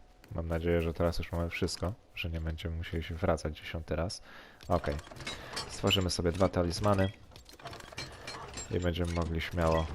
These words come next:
wyruszać. Talizmany zakładamy w ten sposób. Yy, zobaczcie, mamy teraz trzy H P. A jeśli sobie założymy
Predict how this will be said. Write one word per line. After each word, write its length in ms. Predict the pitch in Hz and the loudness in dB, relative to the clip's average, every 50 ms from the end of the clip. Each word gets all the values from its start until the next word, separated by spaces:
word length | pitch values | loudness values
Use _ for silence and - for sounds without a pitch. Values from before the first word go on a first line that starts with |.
| - - - - - | -8 -12 -14 -10 -8
wyruszać. 640 | 87 82 82 82 78 80 78 - - 76 - - - - - - - - - - - - - - - - - - - - - - - - - - - - - - | -2 2 2 4 4 4 2 0 -2 -4 -6 -8 -12 -16 -20 -20 -20 -20 -20 -20 -20 -20 -20 -20 -20 -20 -20 -20 -20 -20 -18 -20 -20 -20 -20 -20 -20 -20 -6 -2
Talizmany 500 | 95 92 92 95 101 110 104 98 92 87 | 0 2 2 2 2 2 2 2 2 0
zakładamy 480 | 85 92 - - 90 - 90 87 90 | 0 -2 0 2 2 4 4 2 2
w 60 | - | 0
ten 160 | - - 92 82 | 0 0 0 0
sposób. 480 | - - 87 80 - - 135 - - - - - 139 117 - - - - 95 92 87 85 85 85 85 | 0 0 0 0 2 0 -2 -2 -4 -10 -20 -16 -16 -16 -16 -16 -10 -4 -2 0 2 2 2 2 0
Yy, 80 | 85 | 0
zobaczcie, 500 | 82 87 87 82 80 78 - - - - | 0 -2 -2 0 -2 -2 -2 -4 -4 -2
mamy 180 | 85 85 85 85 | -2 -2 -2 -2
teraz 280 | - 87 87 85 - - | -2 -2 -2 -2 -2 -4
trzy 180 | - - - | -6 -6 -4
H 160 | 95 - 90 | -2 -2 0
P. 220 | - - 101 123 147 147 - - - - - - - _ - - | 2 2 2 2 2 -2 -8 -12 -20 -20 -20 -20 -20 _ -4 -2
A 40 | |
jeśli 220 | 90 82 - - 87 | -2 -2 -2 -2 -6
sobie 240 | - - 98 90 85 | -6 -4 -2 -2 -2
założymy 600 | - 90 87 87 85 87 90 85 82 80 80 | 0 2 2 2 2 0 0 0 0 0 0